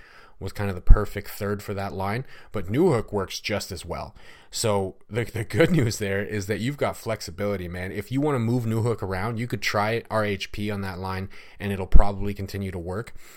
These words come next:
Um, and you can see, you can test it out and see if Newhook works better, uh, maybe on the top line instead of Josh Anderson, for example. Uh, but you, you, you, you have a dynamic duo there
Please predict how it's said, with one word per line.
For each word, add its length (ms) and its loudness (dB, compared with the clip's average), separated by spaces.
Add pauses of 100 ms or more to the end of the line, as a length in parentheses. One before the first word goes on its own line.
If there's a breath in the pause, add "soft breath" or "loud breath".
(220 loud breath)
Um, 400 -4
and 280 -6
you 100 -8
can 140 -6
see, 420 -4 (140)
you 180 -10
can 140 -4
test 360 -4
it 80 -4
out 160 -4
and 120 -8
see 200 -4
if 140 -6
Newhook 360 -2
works 220 -8
better, 400 -6
uh, 220 -6
maybe 220 -6
on 100 -6
the 80 -8
top 300 -8
line 200 -4
instead 300 -8
of 80 -12
Josh 300 -8
Anderson, 360 -6
for 140 -6
example. 480 -6 (440 loud breath)
Uh, 320 -2 (260)
but 280 6
you, 180 -6
you, 220 -4
you, 260 -4
you 240 -2
have 380 2 (380)
a 80 0
dynamic 680 0
duo 360 0
there 280 -4